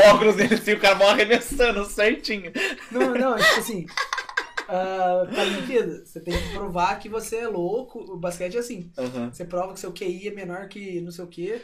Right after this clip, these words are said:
Speaker 1: Eu tô lembrando do South Park, mas pode falar.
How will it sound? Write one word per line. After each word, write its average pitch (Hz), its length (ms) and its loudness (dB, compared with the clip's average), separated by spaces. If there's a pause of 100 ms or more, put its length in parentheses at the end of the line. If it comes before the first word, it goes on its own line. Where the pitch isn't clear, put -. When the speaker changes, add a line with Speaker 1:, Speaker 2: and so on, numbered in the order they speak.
Speaker 1:
Eu 147 140 2
tô 160 100 -2
lembrando 147 340 -2
do 139 720 -4 (460)
South - 340 -14
Park, 120 300 -2
mas 123 100 -10
pode 123 180 -12
falar. 120 300 -6